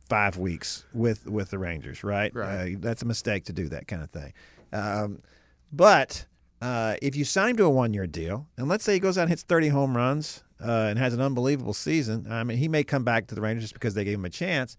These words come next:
Speaker 1: but now he's gonna be, now he's gonna be a, a big, uh, a star again, and he's gonna come, a big contract, and who becomes their starting center fielder after that?
Speaker 2: Yeah, I, uh, listen, this is a team that has mortgaged, and I don't wanna say they've mortgaged their future,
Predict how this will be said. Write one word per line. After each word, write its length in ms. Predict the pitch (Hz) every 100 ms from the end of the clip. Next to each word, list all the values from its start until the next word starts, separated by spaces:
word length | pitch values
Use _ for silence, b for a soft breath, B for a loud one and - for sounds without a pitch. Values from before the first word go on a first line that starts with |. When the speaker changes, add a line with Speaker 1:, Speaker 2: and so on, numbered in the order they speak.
| _ -
Speaker 1:
but 100 | 139
now 160 | 196
he's 180 | 180 202
gonna 200 | 170 131
be, 380 | 113 117 127 131 _ _
now 160 | 120 113
he's 140 | 127
gonna 180 | 123 113
be 240 | 95 104 104
a, 100 | 92 -
a 60 | 95
big, 380 | 101 101 101
uh, 360 | 110 101 101 - -
a 60 | 127
star 280 | - 190 190
again, 260 | 117 123 135 B B B -
and 420 | 135 131 123 120
he's 100 | 113
gonna 160 | 127 117
come, 140 | - _ _ -
a 260 | 113 -
big 200 | 117 131
contract, 500 | 170 175 175 156 127 b b
and 140 | 143 123
who 220 | 175 170
becomes 520 | 190 - 127 139 143
their 420 | 101 95 107 165 -
starting 340 | - 98 90
center 220 | 123 117 139
fielder 240 | 107 131
after 240 | 131 135
that? 360 | 113 143 180 -
Speaker 2:
Yeah, 320 | 127 113 101 -
I, 140 | 156 160
uh, 160 | 180 160
listen, 380 | 160 170 127 110
this 240 | 143 175
is 140 | 214 208
a 60 |
team 300 | 190 208 190
that 120 | 175 139
has 180 | 151
mortgaged, 360 | 123 147 151 151
and 80 | 143
I 100 | 151
don't 100 | 175
wanna 120 | 190
say 140 | 175 175
they've 180 | 131
mortgaged 460 | 113 131 156 156 151
their 100 | 160
future, 400 | 160 160 165